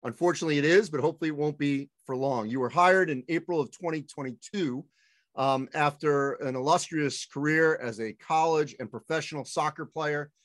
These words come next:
Um, in pursuing this job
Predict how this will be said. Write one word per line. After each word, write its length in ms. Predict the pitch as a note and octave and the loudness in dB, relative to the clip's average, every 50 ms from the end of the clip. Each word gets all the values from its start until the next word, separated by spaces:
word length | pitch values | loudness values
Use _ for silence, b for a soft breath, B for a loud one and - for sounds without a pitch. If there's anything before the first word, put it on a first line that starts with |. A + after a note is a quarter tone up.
| _ _ _ _ _ - | _ _ _ _ _ -2
Um, 420 | C#3 C#3+ D3 C#3 C3+ C3+ C3+ C3 - _ _ _ _ _ _ - - _ _ _ _ _ _ _ _ _ _ | 0 2 2 2 2 0 -2 -8 -12 _ _ _ _ _ _ -20 -20 _ _ _ _ _ _ _ _ _ _
in 300 | - F3+ F3 E3+ E3+ E3 - _ _ _ _ _ - | 0 2 2 2 0 -6 -10 _ _ _ _ _ -10
pursuing 560 | F3+ D3+ - - - C#4 D4 D4 B3 G3+ E3+ | -8 -8 -8 -6 -2 0 2 4 4 4 4
this 180 | D3 B2 - | 2 0 -2
job 400 | - - B2 G#2+ F2+ E2 D#2 D2+ | -2 -2 -2 -2 -2 -4 -8 -12